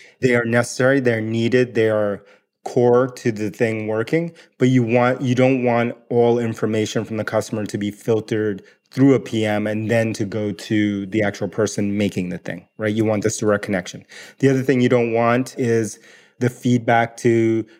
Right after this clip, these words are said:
go through a proxy to get to the P M. So in that case, like, not actually talking to customers, but actually reading feedback or reading emails or listening to calls or whatever. No, you wanna,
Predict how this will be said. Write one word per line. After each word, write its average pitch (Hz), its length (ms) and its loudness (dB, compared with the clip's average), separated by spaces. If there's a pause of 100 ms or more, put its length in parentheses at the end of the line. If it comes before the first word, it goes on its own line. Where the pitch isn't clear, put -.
(120)
go 123 220 4
through 117 200 2
a 113 60 2
proxy 113 500 0
to 127 120 0
get 147 320 0
to - 100 -14
the 104 140 0
P - 180 -4
M. 101 300 -2
So - 120 -4
in 107 80 2
that 107 180 2
case, 107 280 2
like, 107 160 0
not 110 220 2
actually 107 260 -2
talking 104 240 -2
to 107 80 -4
customers, 107 460 -2
but 110 160 2
actually 107 320 0
reading 110 520 -2 (140)
feedback 120 560 2
or 104 60 0
reading 113 340 2
emails 113 560 2
or 104 80 -4
listening 113 520 -2
to 117 120 -4
calls 127 380 2
or 110 60 0
whatever. 110 280 0
No, 113 140 -2
you 110 160 -2
wanna, 117 280 0